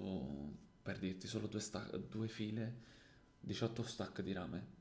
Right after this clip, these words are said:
Gli altri trenta, quaranta stack del comune li abbiamo lasciati lì. L'abbiamo proprio toccati.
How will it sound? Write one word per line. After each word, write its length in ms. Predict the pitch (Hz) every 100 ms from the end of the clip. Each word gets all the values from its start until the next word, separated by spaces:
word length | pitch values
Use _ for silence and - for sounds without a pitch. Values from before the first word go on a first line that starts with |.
| -
Gli 160 | - -
altri 640 | 101 - 120 107 107 -
trenta, 340 | - 104 101 104
quaranta 320 | 101 104 104
stack 280 | - 101 92
del 160 | 90
comune 400 | - 85 87 92
li 80 | 87
abbiamo 220 | - 87
lasciati 360 | 95 - - 92
lì. 200 | - - - - - - - - - -
L'abbiamo 300 | 101 101 98
proprio 260 | - 104
toccati. 500 | 104 - 107 82 64